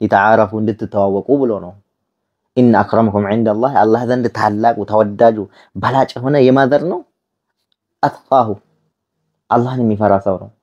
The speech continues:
ግን ሰዎቹ ይሄንን ስለማያገነዝቡ አንተ የምትሄደው አካሄድ ሁሉ፣ አንተ የምትለብሰው አለባበስ ሁሉ አይቶ አንተን ይፈርጁሃል። ልክ ማሜ ሌባ ነው እንደማለት፣ ልክ ሙስጠፋ ሌባ ነው እንደማለት። ለምን? በቃ የራሳቸው አስተሳሰብ ነው አንተ ላይ የሚያሳርፉ።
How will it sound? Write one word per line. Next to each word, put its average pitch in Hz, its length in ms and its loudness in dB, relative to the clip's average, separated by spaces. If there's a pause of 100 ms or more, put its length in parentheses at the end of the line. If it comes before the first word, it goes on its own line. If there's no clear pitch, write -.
(920)
ግን 139 160 4
ሰዎቹ 156 400 2
ይሄንን 160 280 4
ስለማያገነዝቡ 160 800 -2 (460)
አንተ 127 180 -8
የምትሄደው 151 420 2
አካሄድ 151 360 0
ሁሉ፣ 160 240 0 (800)
አንተ 113 220 -4
የምትለብሰው 156 440 2
አለባበስ 156 420 2
ሁሉ 156 200 0
አይቶ 165 240 0 (380)
አንተን 135 300 -2
ይፈርጁሃል። 104 520 -2 (720)
ልክ - 280 0 (100)
ማሜ 131 320 2 (280)
ሌባ 117 320 2
ነው 110 120 0
እንደማለት፣ 95 480 -2
ልክ 131 200 -2
ሙስጠፋ 131 360 -6
ሌባ 117 280 4
ነው 104 100 -4
እንደማለት። 92 420 -8 (120)
ለምን? 120 280 0 (920)
በቃ 127 260 0
የራሳቸው 131 480 0
አስተሳሰብ 113 440 -6
ነው 107 160 -4
አንተ 98 200 -6
ላይ 98 120 -6
የሚያሳርፉ። 92 520 -6